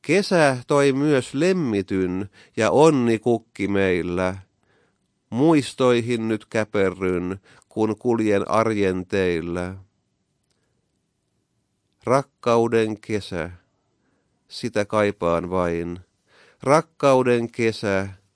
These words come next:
sen mä elää sain. Saapuuko koskaan toista aikaa niin suuremmoista?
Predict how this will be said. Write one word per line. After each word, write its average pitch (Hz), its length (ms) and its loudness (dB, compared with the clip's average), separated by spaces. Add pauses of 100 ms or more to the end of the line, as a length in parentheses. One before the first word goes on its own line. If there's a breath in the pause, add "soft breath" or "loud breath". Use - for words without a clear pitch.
(960)
sen 113 420 -2
mä 101 100 0
elää 92 440 0
sain. 90 760 -8 (1200 soft breath)
Saapuuko 175 720 2
koskaan 139 760 2
toista 110 680 2 (260)
aikaa 110 600 2
niin 110 260 -2
suuremmoista? 95 1160 -4